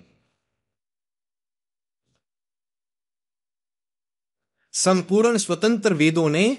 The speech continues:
तुम्हारा यों ज्ञान कराया है। हे माता, तुम्हारे संपर्क से ही मैं ब्रह्मा सृष्टि करने में,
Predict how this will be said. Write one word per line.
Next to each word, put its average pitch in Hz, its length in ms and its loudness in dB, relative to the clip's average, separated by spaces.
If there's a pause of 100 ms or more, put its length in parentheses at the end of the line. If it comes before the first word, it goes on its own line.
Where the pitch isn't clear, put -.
(200)
तुम्हारा 180 580 2 (640)
यों 214 300 2
ज्ञान 170 280 0
कराया 131 380 0
है। 104 160 -4 (1000)
हे 139 120 2
माता, 180 540 0 (180)
तुम्हारे 190 400 2
संपर्क 185 500 -2
से 190 140 0
ही 165 360 -2 (120)
मैं 175 300 0
ब्रह्मा 165 360 0
सृष्टि 202 420 -2
करने 170 340 -2
में, 180 300 -4